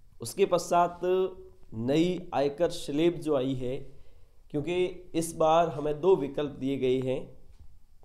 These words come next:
कि आपको जिस विकल्प में फ़ायदा हो, उस विकल्प के अनुसार आप इनकम टैक्स भर सकते हो,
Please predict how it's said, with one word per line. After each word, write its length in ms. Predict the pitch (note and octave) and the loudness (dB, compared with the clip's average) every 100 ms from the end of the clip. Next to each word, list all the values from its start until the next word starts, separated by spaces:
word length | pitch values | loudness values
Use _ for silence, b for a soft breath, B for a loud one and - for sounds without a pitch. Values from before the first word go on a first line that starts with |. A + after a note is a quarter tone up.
| - - | -18 0
कि 60 | C#3 | 4
आपको 560 | C#3+ D3 - F3 F3 | 4 4 0 2 2
जिस 340 | C3+ D#3 - C#3 | 0 -2 -4 -4
विकल्प 400 | C#3 D#3 D3 D3 | -4 -2 -4 -2
में 200 | D3+ C#3+ | -4 -2
फ़ायदा 280 | C3 C3+ C#3 | -2 0 2
हो, 420 | C#3 C3+ C#3+ C3+ - | 0 0 -2 -2 -4
उस 220 | F3+ B2+ | -6 -6
विकल्प 380 | B2+ D3+ D3+ - | -6 -4 -4 -2
के 120 | C#3+ | -4
अनुसार 480 | G3 F#3+ C3 C#3 C3 | -4 -4 -4 -2 -2
आप 540 | A#2+ B2+ B2 - D#3+ - | -2 -2 -2 -4 -6 -6
इनकम 360 | B2 A#2 B2 B2+ | -8 -4 -4 -2
टैक्स 360 | C3 C#3 - | -4 -4 -8
भर 220 | A#2+ A2 A2 | -12 -8 -8
सकते 440 | - G2 - A2+ | -8 -8 -8 -8
हो, 220 | G2+ E2+ | -8 -12